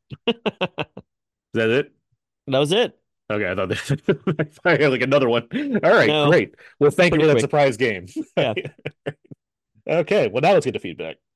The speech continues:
Speaker 1: Feedback, feedback, feedback.
Speaker 2: And as we'll go over the questions and answers on our Facebook page, facebook dot com slash sign up podcast.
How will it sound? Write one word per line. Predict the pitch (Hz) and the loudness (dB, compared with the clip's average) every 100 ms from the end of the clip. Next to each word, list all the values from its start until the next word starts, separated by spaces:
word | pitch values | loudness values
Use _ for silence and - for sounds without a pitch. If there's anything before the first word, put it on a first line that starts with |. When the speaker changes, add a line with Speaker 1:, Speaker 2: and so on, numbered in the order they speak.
| - | -14
Speaker 1:
Feedback, | 101 92 - | -8 -8 -6
feedback, | 110 98 - | -8 -8 -12
feedback. | 190 196 175 135 135 147 151 160 _ _ _ _ _ _ _ - | -12 -12 -12 -14 -14 -16 -16 -18 _ _ _ _ _ _ _ -14
Speaker 2:
And | 95 92 | -12 -10
as | 98 107 | -8 -6
we'll | 101 | -6
go | 107 | -6
over | 101 | -6
the | 101 92 | -8 -8
questions | - 120 113 | -10 -12 -10
and | 107 | -12
answers | 117 117 | -12 -10
on | 107 | -10
our | |
Facebook | 104 135 127 | -8 -10 -8
page, | 135 123 - | -8 -10 -8
facebook | 131 - | -10 -8
dot | 104 | -10
com | 113 | -12
slash | - - | -16 -14
sign | 101 | -14
up | - | -8
podcast. | 135 127 139 127 113 | -6 -4 -2 -4 -6